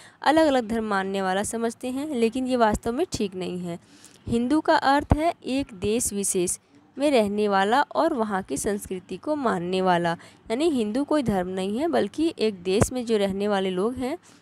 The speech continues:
उन्हें कहा जाता है। सिख, बौद्ध, जैन उसी संस्कृति के अंतर्गत विशेष मत या पंथ हैं, यानी कि सिख, बौद्ध, जैन जो हैं, उसी के अंतर्गत,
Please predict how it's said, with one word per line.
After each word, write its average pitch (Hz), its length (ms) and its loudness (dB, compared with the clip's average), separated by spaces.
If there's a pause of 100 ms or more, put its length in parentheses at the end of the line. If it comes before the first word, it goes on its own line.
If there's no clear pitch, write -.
(180)
उन्हें 226 280 -2
कहा 185 200 -4
जाता 180 300 -4
है। 247 540 -4 (260)
सिख, 339 400 0
बौद्ध, 240 420 4
जैन 214 420 -2 (100)
उसी 370 280 0
संस्कृति 226 640 -4
के 233 160 -6
अंतर्गत 190 600 -2
विशेष 269 500 0
मत 185 300 -2
या 269 140 2
पंथ 180 360 -2
हैं, 170 240 -6 (500)
यानी 220 220 0
कि 254 120 -4
सिख, 285 340 -4
बौद्ध, 220 360 6
जैन 208 360 -2
जो 233 140 -2
हैं, 208 220 -2
उसी 302 360 -6
के 247 160 -2
अंतर्गत, 190 560 -2